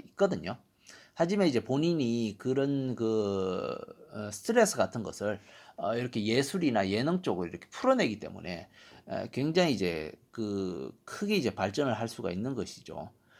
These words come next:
어, 그래서 이제 또 여기 불이 이제 여기 용신으로 가버리면 사업도 되는데, 사업도 되는데 이분은 귀신이 되기 때문에 사업, 사업이나 이제 비즈니스 쪽과는 좀 맞지가 않는 것이죠.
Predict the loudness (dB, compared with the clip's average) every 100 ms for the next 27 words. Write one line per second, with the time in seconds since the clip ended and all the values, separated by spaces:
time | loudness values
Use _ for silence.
0 | -20 -18 -10 -8 -8 2 10 10 10 4
1 | 4 4 2 6 8 8 8 6 6 4
2 | 2 0 2 4 6 6 8 6 4 0
3 | -2 0 2 4 4 4 4 2 0 -2
4 | -4 -6 -6 _ -20 -18 6 8 8 6
5 | 0 0 -2 -4 -4 -6 -8 _ 0 2
6 | 4 2 0 -4 -2 -2 -2 -2 -2 -4
7 | -4 2 4 4 2 -2 -6 -12 -10 -12
8 | -12 -20 -2 8 8 8 -14 _ _ _
9 | -20 -6 8 10 10 8 4 2 0 -2
10 | 0 2 2 0 -2 -2 0 -2 -4 -10
11 | -8 -6 -6 -2 -2 0 -2 -4 -6 -10
12 | -10